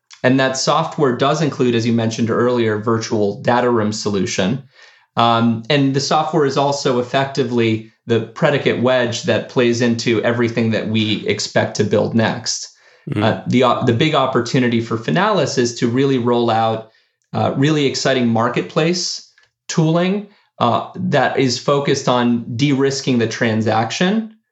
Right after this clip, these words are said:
Speaker 1: for our bankers once, once that transaction or that mandate is won.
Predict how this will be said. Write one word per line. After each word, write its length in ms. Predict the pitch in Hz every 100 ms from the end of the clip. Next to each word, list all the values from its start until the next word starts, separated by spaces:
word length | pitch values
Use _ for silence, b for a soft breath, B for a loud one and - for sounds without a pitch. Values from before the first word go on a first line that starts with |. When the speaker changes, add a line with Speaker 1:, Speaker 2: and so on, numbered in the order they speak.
| _
Speaker 1:
for 380 | _ - 135 123
our 140 | 110
bankers 600 | 110 110 117 180 196 220 139
once, 600 | 123 120 120 - - -
once 240 | 127 120
that 180 | 120 110
transaction 720 | - 117 110 110 107 - 110
or 80 | 107
that 220 | 107 104
mandate 420 | 107 110 107 107 101
is 220 | 101 -
won. 400 | 110 98 113